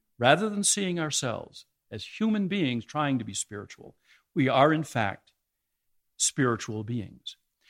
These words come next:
Our role is dis-, to discover what it means to be human. Bach, through his music, helps us in that journey of discovery, if we listen closely and open our hearts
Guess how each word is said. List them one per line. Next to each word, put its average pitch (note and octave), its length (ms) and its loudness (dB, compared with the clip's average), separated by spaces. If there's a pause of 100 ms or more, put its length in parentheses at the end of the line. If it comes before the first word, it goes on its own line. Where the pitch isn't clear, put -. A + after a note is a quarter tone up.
(180)
Our D3 160 12
role D#3+ 400 10
is C3 140 -2
dis-, - 240 0 (140)
to - 80 -6
discover C3 440 2
what B2 200 2
it A#2 100 -6
means A#2 320 0
to - 100 -10
be G#2+ 100 -8
human. C3+ 420 -2 (1500)
Bach, C3+ 400 10
through - 240 0
his E3+ 200 4
music, C3+ 360 4
helps F#3 320 -2
us A2+ 320 -4 (220)
in C3 140 -2
that A#2+ 180 -4
journey A#2 320 -8
of G#2+ 120 -14
discovery, G2+ 560 -4 (640)
if C3+ 160 -2
we C3+ 80 2
listen F3+ 320 2
closely F#3+ 680 -2
and B3+ 120 0
open F#3+ 300 0
our F3+ 220 4
hearts E3+ 520 2